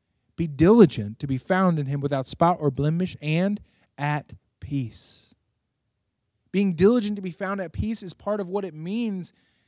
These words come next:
to be waiting on the Lord. It's an extension of our waiting. I didn't mention it last week because I knew this sermon was coming,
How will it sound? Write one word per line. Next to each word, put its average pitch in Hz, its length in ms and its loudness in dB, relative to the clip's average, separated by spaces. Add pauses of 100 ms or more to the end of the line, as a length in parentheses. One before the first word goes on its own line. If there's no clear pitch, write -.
(420)
to 185 80 -4
be 175 100 -4
waiting 196 380 -2
on 185 120 -6
the 175 60 -4
Lord. 208 280 2
It's 160 140 -6
an 170 80 -8
extension 220 760 0
of 175 420 0
our 156 260 2
waiting. 160 480 4 (920)
I 160 60 0
didn't 214 180 6
mention 214 280 2
it 165 140 -8
last 202 300 -12
week 151 120 -12
because 151 220 -4
I 147 60 2
knew 175 160 -2
this 170 160 -4
sermon 170 400 -4
was 139 160 -4
coming, 175 420 -4